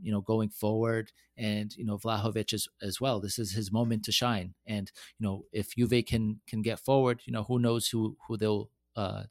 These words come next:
draw up against. But, you know, it's a big moment for the club. So huge opportunity for Juventus. It's gonna be either, you know, Juve progress and,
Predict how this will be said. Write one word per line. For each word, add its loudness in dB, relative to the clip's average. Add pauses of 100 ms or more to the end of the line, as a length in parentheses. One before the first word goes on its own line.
(120)
draw 4
up -4
against. -4
But, -4 (380)
you 0
know, 2
it's -4
a 0 (540)
big 2
moment 2
for -2
the -6
club. -6
So -4 (300)
huge 4
opportunity 4
for -2
Juventus. 2
It's 0
gonna 4
be 0
either, 2 (380)
you -2
know, -2
Juve 6
progress 2 (140)
and, 0